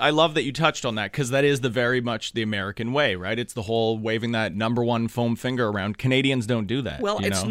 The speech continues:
Speaker 2: not like I wanna be an American.
Speaker 1: Yeah.
Speaker 2: And it's not like, and especially now, boy, all the things you kind of sneered at Canada about and its timidity, uh, uh, you don't sneer at, at Canada now for that. You're proud of it.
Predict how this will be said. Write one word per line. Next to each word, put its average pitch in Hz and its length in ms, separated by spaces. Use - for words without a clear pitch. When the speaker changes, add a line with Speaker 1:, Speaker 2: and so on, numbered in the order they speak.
Speaker 2:
not 240 180
like 185 160
I 156 120
wanna 139 280
be 113 140
an 98 80
American. 101 520
Speaker 1:
Yeah. 117 200
Speaker 2:
And 120 140
it's 117 120
not 151 260
like, - 300
and 101 100
especially 131 720
now, 123 460
boy, 151 280
all 160 220
the 190 100
things 151 280
you 123 80
kind 123 260
of 113 100
sneered 117 360
at 113 100
Canada 117 400
about 120 420
and 110 140
its 107 160
timidity, 123 720
uh, 104 40
uh, 98 280
you 139 300
don't 160 160
sneer 151 320
at, 123 260
at 107 220
Canada 110 360
now 104 280
for 87 180
that. 85 300
You're 104 80
proud 123 380
of 73 100
it. - 180